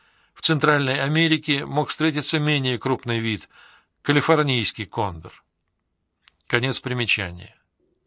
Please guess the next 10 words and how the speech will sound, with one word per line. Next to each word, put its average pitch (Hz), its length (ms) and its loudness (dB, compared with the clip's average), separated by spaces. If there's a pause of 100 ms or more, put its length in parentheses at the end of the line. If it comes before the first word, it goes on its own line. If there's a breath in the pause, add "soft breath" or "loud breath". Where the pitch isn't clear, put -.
(1160)
Крылья 135 400 4
кондоров 131 480 2
могут 135 340 0
достигать 131 520 2
суммарной 143 520 4
длины 135 440 -2
аж 135 240 0
до 117 100 -2
пяти 139 360 0
метров. 147 560 -4